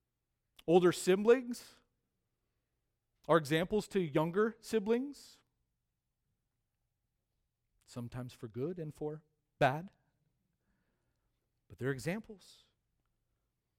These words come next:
A boss with employees,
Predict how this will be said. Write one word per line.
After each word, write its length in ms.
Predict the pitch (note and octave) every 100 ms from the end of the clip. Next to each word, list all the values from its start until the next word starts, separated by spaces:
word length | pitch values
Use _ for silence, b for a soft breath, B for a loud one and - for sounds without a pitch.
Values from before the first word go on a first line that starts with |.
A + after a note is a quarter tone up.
| _ _ _ _ -
A 40 |
boss 500 | G#2 B2 C#3 G#3+ -
with 180 | D3+ C3+ - - _ _ _ _ _ _ _ _ _ _ A#2+
employees, 840 | - D#3 D3+ F3+ C4+ - -